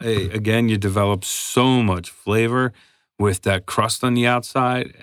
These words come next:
Uh, you know, just like a regular wood-fired grill or anything. Yeah, you can make it taste good, but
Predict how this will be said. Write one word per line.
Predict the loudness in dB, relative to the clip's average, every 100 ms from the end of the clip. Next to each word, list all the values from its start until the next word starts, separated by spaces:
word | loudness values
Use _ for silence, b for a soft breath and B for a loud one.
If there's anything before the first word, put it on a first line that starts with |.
| -20
Uh, | -20 -20 -20
you | -10 -4
know, | -2
just | 0 0
like | 0 -2
a | 0
regular | 0 0 0 -2 -6 b b b -2
wood-fired | 0 2 2 2 0 0
grill | 2 2 2
or | 2 0
anything. | -2 0 0 0 -2 -2
Yeah, | -2 0
you | 2 0 0
can | -2
make | -2 -4
it | -10
taste | -4 -2 -2
good, | -6 -10
but | -8